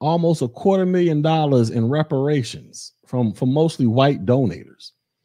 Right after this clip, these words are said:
contributors. Why are you hating on this brother? Why are you hating? You should be congratulating this brother.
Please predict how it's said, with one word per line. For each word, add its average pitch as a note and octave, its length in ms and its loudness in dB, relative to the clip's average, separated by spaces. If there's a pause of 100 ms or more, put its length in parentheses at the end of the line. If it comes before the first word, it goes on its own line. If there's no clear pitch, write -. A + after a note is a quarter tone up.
(280)
contributors. C#3+ 680 0 (540)
Why A3 280 -2
are A#3 120 0
you G3 180 0
hating F#3 320 0
on D#3+ 160 -2
this D#3 160 -2
brother? D3 400 -2 (1400)
Why F#3 300 -2
are A#3 80 2
you G#3 180 0
hating? F#3+ 380 2
You G#3 160 0
should G#3 220 -4
be F#3+ 100 0
congratulating D#3 880 0
this C#3+ 120 -2
brother. D3 440 -4